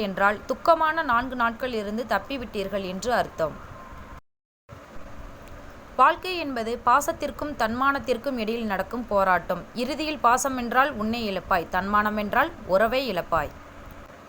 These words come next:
யார் மனதும் என்னால் புண்பட்டு விடக்கூடாது என்பதில் நான் கவனமாக இருக்கின்றதால என்னவோ என் மனதை புண்படுத்த போட்டி போட்டு நிற்கிறார்கள் பலர்.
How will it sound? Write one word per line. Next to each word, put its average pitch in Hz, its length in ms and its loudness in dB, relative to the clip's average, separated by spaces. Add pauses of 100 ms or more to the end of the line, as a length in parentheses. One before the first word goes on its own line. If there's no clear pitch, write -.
(760)
யார் 285 240 8
மனதும் 285 340 -2 (100)
என்னால் 214 280 2 (120)
புண்பட்டு 311 440 0
விடக்கூடாது 240 640 0
என்பதில் 202 400 0
நான் 180 200 0
கவனமாக 233 480 2 (120)
இருக்கின்றதால 220 580 0 (140)
என்னவோ 180 280 0 (240)
என் 254 160 -2
மனதை 277 260 0 (100)
புண்படுத்த 226 500 0 (140)
போட்டி 254 340 2
போட்டு 262 260 2
நிற்கிறார்கள் 190 680 0 (120)
பலர். 160 260 0